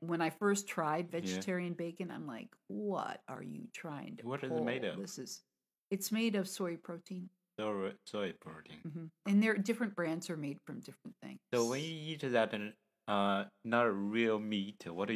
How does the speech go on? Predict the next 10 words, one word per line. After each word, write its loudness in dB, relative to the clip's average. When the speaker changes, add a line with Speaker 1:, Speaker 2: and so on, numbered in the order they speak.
Speaker 2:
you -4
feeling 0
about -10
that? -12
Speaker 1:
Well, 8
because 0
I -2
was -2
a -2
vegetarian -4